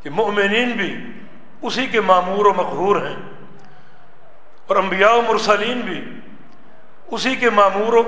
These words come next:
مقہور ہیں، اور ان میں سے کوئی اس کے حکم سے خارج نہیں ہے، بلکہ کوئی مخلوق اس کے حکم سے خارج نہیں ہے۔ ملائکہ کے بارے میں فرمایا، "لا يعصون اللہ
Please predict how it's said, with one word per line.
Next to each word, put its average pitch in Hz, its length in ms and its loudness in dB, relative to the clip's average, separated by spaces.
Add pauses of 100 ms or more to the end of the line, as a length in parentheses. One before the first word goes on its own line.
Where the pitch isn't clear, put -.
(140)
مقہور 180 420 2
ہیں، 147 220 0 (1500)
اور 202 140 2
ان 240 120 0
میں 240 140 4
سے 233 160 4 (140)
کوئی 254 260 8
اس 247 160 -2
کے - 80 0
حکم 196 360 2
سے 190 120 2
خارج 165 340 2
نہیں 151 240 -6
ہے، 113 200 -10 (2000)
بلکہ 202 320 4
کوئی 233 300 6
مخلوق 247 480 4
اس 247 140 0
کے 247 80 2
حکم 202 300 2
سے 190 120 2
خارج 165 340 2
نہیں 147 320 -4
ہے۔ - 220 -10 (1500)
ملائکہ 185 460 6
کے 196 100 2
بارے 175 300 6
میں 170 140 0
فرمایا، 156 400 4 (1080)
"لا 196 240 4
يعصون 208 520 0
اللہ 190 380 2